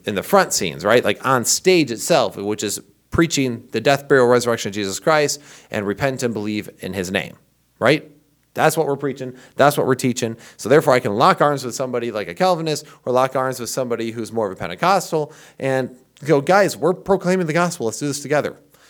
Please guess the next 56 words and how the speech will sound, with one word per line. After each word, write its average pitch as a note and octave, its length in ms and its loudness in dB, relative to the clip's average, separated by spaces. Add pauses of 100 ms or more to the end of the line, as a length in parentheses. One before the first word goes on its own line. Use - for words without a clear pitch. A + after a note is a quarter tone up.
So F3 220 4
the E3 120 0
same A3+ 300 2
idea D#3+ 340 2
comes C#3+ 220 -4
with C3+ 80 -4
the B2 80 -4
literary A2+ 340 2
framework. F2 420 -6
This D3+ 120 -4
is - 60 -4
something F3 200 -4
we C3+ 60 -4
should B2+ 140 -6
all D#3 280 4
be C#3 120 2
able C3 80 4
to B2 60 0
agree A2 280 -2
on. E2 240 -8 (300)
And C3+ 100 0
this E3+ 100 2
is F3+ 60 -4
where F3 140 4
we D3 100 4
should C#3+ 160 -2 (100)
all C3+ 300 8
be B2 100 -4
united B2 300 2
on, F#2+ 140 -2
'cause G2+ 180 -6
it's - 140 -10
keeping C3+ 280 -4
the A2 80 0
main D3 380 0
thing C#3+ 360 0
the A#2 60 0
main C3+ 320 0
thing. C#3 400 0 (600)
So - 340 2 (220)
the D#3 100 2
way A3 240 8
the A3 100 4
creation G3 360 2
story D#3 360 -2
is, C3+ 240 -4
or C3+ 160 -4
actually, B2 300 -8
you A#2 100 -14
know, A#2 200 -10
I, A2 120 -14 (120)
I A#2 40 -8
don't A2+ 160 -8
think E2+ 140 -14
I E2+ 40 -10
can F2+ 220 -14